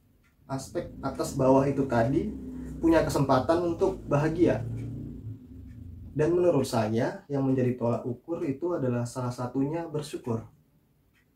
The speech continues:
Sekali lagi, yang menjadi tolak ukur kebahagiaan adalah bersyukur. Kalau dia posisinya di atas tapi nggak bersyukur,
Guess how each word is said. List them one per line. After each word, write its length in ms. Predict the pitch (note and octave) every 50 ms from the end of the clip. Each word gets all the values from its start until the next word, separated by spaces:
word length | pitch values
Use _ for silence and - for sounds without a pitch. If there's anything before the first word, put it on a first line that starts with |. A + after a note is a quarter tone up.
| _ _ _ -
Sekali 240 | - - A#2+ A2+ A2+
lagi, 380 | A2+ A2+ A2+ A2+ A#2 B2 C#3 D#3+ E3
yang 160 | D3 C3+ C3
menjadi 560 | B2+ B2+ B2 B2+ C3+ C3+ - F#3+ G3 F#3+ - -
tolak 320 | C#3 C3+ C#3 C#3 C3+ -
ukur 320 | - - - - - D#3
kebahagiaan 960 | C3+ C#3 C3 B2 B2 A#2+ A#2 A#2 A2+ A2+ A#2 A2 G#2+ - - - A#2+ C#3+ E3+ F#3+ G3 - - _
adalah 560 | - B2 B2 B2 A#2+ A#2 A#2 C3 - - - _ _ _ _ _ _ _ _ _ -
bersyukur. 560 | C#3 D3 - - - - - - - G#2+ A2 A2+ - _ _ _ _ _ _ _ _ _ _ _ _ _ _ _ _ _ _ _ _ _ _
Kalau 240 | - - D3 D#3 D#3
dia 80 | D#3 D#3
posisinya 480 | D3+ D#3 D3+ D#3 C#3+ D3 D#3 D#3 D3
di 80 | C#3+ C#3
atas 400 | B2+ C3 C3 - - C#3+ C#3 -
tapi 240 | C3 B2+ - C#3 C3
nggak 160 | B2 A2+ A#2
bersyukur, 480 | B2 A#2 - B2+ B2+ - - G3 A3